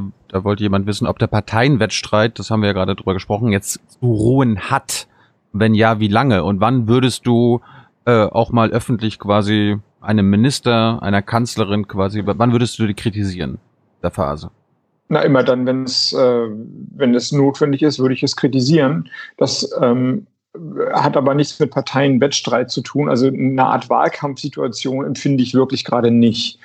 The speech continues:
Speaker 2: sondern, ähm, man muss aufpassen, dass Bürgerrechte, die ja erkennbar, Ausgangssperren, Religionsfreiheit und Bewegungsfreiheit eingeschränkt sind, deutlich eingeschränkt sind, dass die nur mit Maß eingeschränkt werden, dass es terminiert ist beispielsweise.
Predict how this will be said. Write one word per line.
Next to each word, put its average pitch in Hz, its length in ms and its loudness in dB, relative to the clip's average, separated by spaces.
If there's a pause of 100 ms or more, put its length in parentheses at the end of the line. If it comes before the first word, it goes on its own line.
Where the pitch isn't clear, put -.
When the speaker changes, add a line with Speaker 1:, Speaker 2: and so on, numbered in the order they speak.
(260)
Speaker 2:
sondern, 123 680 2
ähm, 117 300 4
man 120 140 4
muss 131 120 0
aufpassen, 139 580 0
dass 123 320 0 (400)
Bürgerrechte, 143 800 0
die 120 140 -2
ja 123 120 4
erkennbar, 147 680 -2
Ausgangssperren, 117 680 -2
Religionsfreiheit 120 1080 0
und 127 220 -6
Bewegungsfreiheit 123 840 0
eingeschränkt 160 640 0
sind, 196 400 -2
deutlich 160 320 0
eingeschränkt 156 600 -2
sind, 160 240 0 (300)
dass - 220 0
die 123 400 2 (460)
nur 151 320 2
mit 147 260 0
Maß 131 680 0
eingeschränkt 123 680 -2
werden, 123 240 0
dass 123 140 -2
es 120 100 -8
terminiert 135 520 0
ist - 180 -12
beispielsweise. 107 800 0